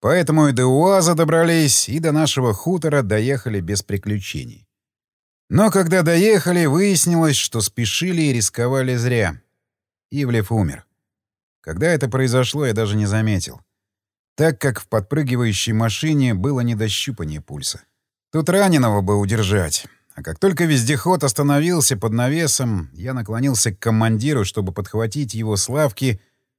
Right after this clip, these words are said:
увидел полуоткрытые глаза Геннадия и всё понял. Поэтому, когда сидящий напротив и охраняющий языка Чиж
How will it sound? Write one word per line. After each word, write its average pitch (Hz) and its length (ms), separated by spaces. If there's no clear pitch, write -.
увидел 156 420
полуоткрытые 143 800
глаза 120 380
Геннадия 147 880
и 147 140
всё 110 260
понял. 80 460
Поэтому, 143 380
когда 135 300
сидящий 127 520
напротив 120 680
и - 60
охраняющий 101 720
языка 101 480
Чиж 135 400